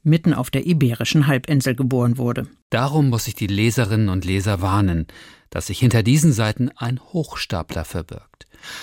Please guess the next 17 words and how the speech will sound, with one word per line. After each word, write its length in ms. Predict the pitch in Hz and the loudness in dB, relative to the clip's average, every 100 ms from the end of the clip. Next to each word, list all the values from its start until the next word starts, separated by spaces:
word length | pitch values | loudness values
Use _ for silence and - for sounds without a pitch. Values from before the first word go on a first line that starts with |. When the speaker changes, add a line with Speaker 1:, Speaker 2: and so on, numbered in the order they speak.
| - | -18
Speaker 2:
Zwar 380 | - - 127 95 | -8 -2 0 -2
faszinieren 720 | - 113 - 123 131 151 123 | -8 -8 -4 2 4 4 4
mich 160 | 107 - | 0 0
Leuchttürme 520 | 123 131 - 123 110 | 0 0 -2 -2 -2
schon 160 | 104 131 | 0 0
seit 180 | 123 131 | 0 0
langem 360 | 131 120 87 - - - | 0 0 -2 -10 -20 -20
und 220 | - 101 90 | -6 -4 0
mehr 320 | 113 131 120 | 2 2 0
als 280 | 117 - - | -6 -8 -4
einmal 500 | 113 120 110 101 82 | 2 4 4 0 -4
hat 160 | 98 | -4
mich 140 | 110 - | -4 -4
das 220 | 110 - _ | -8 -8 _
unwiderstehliche 1000 | 165 156 135 117 113 - 117 104 101 110 | 2 4 4 0 -2 -2 -2 -2 -2 -4
Verlangen 480 | - 104 101 104 104 | -4 -2 2 2 2
gepackt, 440 | 104 98 95 - | 0 -4 -6 -10